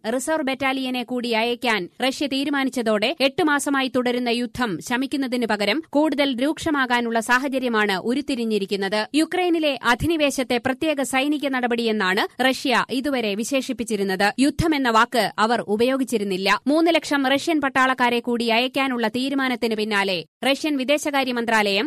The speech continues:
യുക്രൈനിൽ നടക്കുന്നത് പാശ്ചാത്യ കൂട്ടായ്മയ്ക്കെതിരായ യുദ്ധമാണെന്ന് ഇതാദ്യമായി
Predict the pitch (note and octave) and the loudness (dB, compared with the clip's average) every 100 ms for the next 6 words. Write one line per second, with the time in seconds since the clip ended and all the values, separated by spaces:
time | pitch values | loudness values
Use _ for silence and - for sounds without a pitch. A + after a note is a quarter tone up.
0 | D#4+ C4+ C#4+ D#4 D4+ C4+ B3+ A#3+ C4 D4+ | 0 -2 0 0 0 -2 -2 -2 -2 -2
1 | C4 A3 F#3 - A#3+ D4 - D4+ C4+ C4+ | 0 2 0 0 2 2 0 -4 -2 -2
2 | A3+ C4+ C#4 C#4+ C#4+ C4+ B3+ A#3+ A#3+ A#3 | -2 -4 -2 0 0 -2 -4 0 2 2
3 | G#3+ G#3+ B3+ D4 C#4+ A#3+ A3 G#3 F3 A#3+ | 0 -2 -4 -2 0 2 2 0 -2 0
4 | C4 C4+ D4 B3 A3 | 0 0 -2 0 -2